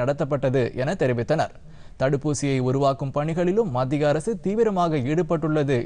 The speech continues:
என்று தெரிவித்தனர். இந்த பணிகளை விரைவுபடுத்த சம்பந்தப்பட்ட துறையினருக்கு அறிவுறுத்தப்பட்டுள்ளதாக தெரிவித்த அவர்கள், இதுவரை கொரோனா தொற்றை குணப்படுத்தக்கூடிய மாத்திரைகள் எதுவும் உறுதிப்படுத்தப்படவில்லை என்று கூறினர். பிரதமர் நரேந்திர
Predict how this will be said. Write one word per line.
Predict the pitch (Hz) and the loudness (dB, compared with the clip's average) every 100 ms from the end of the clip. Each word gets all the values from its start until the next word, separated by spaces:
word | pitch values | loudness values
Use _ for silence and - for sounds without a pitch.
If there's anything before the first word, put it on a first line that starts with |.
| 131 | 0
என்று | 127 214 | 0 0
தெரிவித்தனர். | 165 123 120 156 135 - - - - - | 2 2 2 2 0 -4 -18 -20 -8 0
இந்த | 220 208 | 0 2
பணிகளை | 196 226 240 196 | 2 4 4 4
விரைவுபடுத்த | 165 185 202 180 175 170 156 165 | 2 2 2 2 0 0 -2 0
சம்பந்தப்பட்ட | 160 208 214 196 170 160 | 0 0 0 0 0 2
துறையினருக்கு | 156 160 151 147 143 131 135 | 0 2 0 2 2 2 2
அறிவுறுத்தப்பட்டுள்ளதாக | 160 170 - 156 151 151 151 147 143 143 | 2 2 2 0 0 0 2 2 2 0
தெரிவித்த | 139 147 143 135 131 | -2 -2 0 0 2
அவர்கள், | 143 123 156 247 - - 190 | 2 2 0 -4 -14 -2 2
இதுவரை | 208 190 240 233 | 4 4 2 2
கொரோனா | 180 190 214 185 | 2 2 0 0
தொற்றை | 180 180 147 | -2 -2 0
குணப்படுத்தக்கூடிய | 151 170 180 165 170 156 147 139 120 | -2 0 -2 0 -2 0 2 2 2
மாத்திரைகள் | 135 160 175 151 147 127 | 0 2 0 2 0 2
எதுவும் | 139 160 240 143 | 0 0 0 0
உறுதிப்படுத்தப்படவில்லை | 156 220 240 202 180 175 160 147 139 147 123 120 | 2 2 0 0 0 0 0 2 2 2 2 0
என்று | 127 180 - | -2 -2 0
கூறினர். | 127 131 139 - - - - - - - - - - - - - - - - - - - - - - - - - - - - - - - - - - - - 208 | 0 2 2 -2 -10 -18 -18 -20 -20 -20 -20 -18 -18 -18 -18 -18 -18 -18 -20 -20 -20 -20 -20 -20 -20 -20 -18 -18 -18 -18 -18 -18 -18 -20 -18 -18 -20 -20 -10 -2
பிரதமர் | 226 262 214 | -2 0 0
நரேந்திர | 139 165 165 | 2 2 0